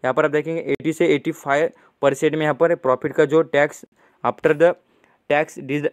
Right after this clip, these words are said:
डिडक्शन होने के बाद यहाँ पर क्या करने वाली कंपनी, डिविडेंड देने वाली। तो यही तगड़ा और अच्छा बेनिफिट हो सकता है। यहाँ पर आप नज़र रखेंगे तो इसके क्वार्टर फ़ोर के रिजल्ट आने के बाकी रह गए टू थाउजेंड ट्वेंटी के, तो इसलिए आप यहाँ पर नज़र रखेंगे तो आपको बेनिफिट ज़रूर होगा।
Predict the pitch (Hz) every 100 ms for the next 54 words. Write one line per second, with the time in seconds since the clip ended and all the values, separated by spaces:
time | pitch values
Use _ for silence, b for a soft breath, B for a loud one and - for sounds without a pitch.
0 | - 139 156 156 160 151 147 151 151 143
1 | 147 139 156 147 143 143 143 143 143 135
2 | 147 135 139 147 139 139 139 135 131 156
3 | 151 170 156 147 156 170 - b b _
4 | 147 170 135 139 170 147 151 160 151 151
5 | 147 151 147 139 160 151 147 165 160 160
6 | 160 151 147 160 139 139 160 - 147 156
7 | 139 151 143 131 135 143 131 127 143 139
8 | 139 135 139 143 135 143 135 135 135 143
9 | 147 151 b b b b - 143 165 160
10 | 151 151 151 139 139 143 147 151 143 127
11 | - 135 135 131 175 135 135 131 117 104